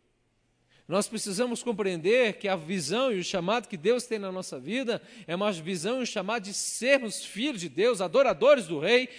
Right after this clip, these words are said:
e, portanto, de vivermos uma vida de contemplação, de adoração na presença de Deus. Mas, se de fato e de verdade eu vivo uma vida de contemplação e de adoração na presença de Deus,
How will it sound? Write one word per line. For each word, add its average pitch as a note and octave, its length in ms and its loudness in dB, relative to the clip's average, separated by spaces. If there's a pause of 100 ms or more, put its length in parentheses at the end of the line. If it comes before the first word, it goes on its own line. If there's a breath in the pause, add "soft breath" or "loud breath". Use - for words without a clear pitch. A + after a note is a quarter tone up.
(140 loud breath)
e, A3 60 4
portanto, B3+ 680 4 (160 loud breath)
de G3 200 -6
vivermos A3+ 560 2
uma A#3 180 -2
vida G#3+ 220 -8
de G#3 100 -4
contemplação, C4 920 -2
de A3+ 80 0
adoração B3 720 6
na D#4 80 8
presença F3 540 0
de C3+ 100 -6
Deus. A#2+ 500 0 (1300)
Mas, F#3 600 6 (680)
se - 240 -10
de E3+ 140 -2
fato A#3+ 340 2
e - 20 -6
de G#3 120 -6
verdade G3+ 500 0
eu E3 100 0
vivo A3 340 -6
uma A#3 180 -4
vida F3 260 -8
de D#3+ 120 -6
contemplação A3+ 920 -6 (220 loud breath)
e C#3+ 100 -4
de D#3 80 -2
adoração B3+ 560 -2
na G#3 80 -6
presença E3 480 -10
de D3 120 -12
Deus, B2 440 -12